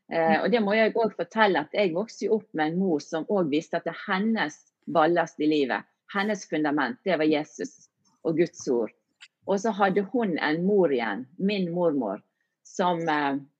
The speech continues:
hadde tjueto barnebarn og seks barn og, og en stor familie. Men hver gang, eh, hun sa ha det til oss,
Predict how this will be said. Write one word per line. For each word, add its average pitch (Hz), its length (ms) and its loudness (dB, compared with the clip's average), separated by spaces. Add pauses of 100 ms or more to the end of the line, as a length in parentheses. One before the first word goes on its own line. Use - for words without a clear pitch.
(340)
hadde 196 300 2
tjueto 208 520 0 (140)
barnebarn 147 840 0
og 113 180 -6
seks - 520 -8
barn 120 440 -2
og, 123 200 -10 (420)
og 160 160 4
en 156 200 2
stor 214 400 2
familie. 160 640 0 (380)
Men 196 160 -4
hver 247 480 0
gang, 185 400 0
eh, 139 360 0
hun 180 220 -6
sa 190 140 -4
ha 202 240 0
det 151 140 -2
til 160 140 -2
oss, 285 180 -4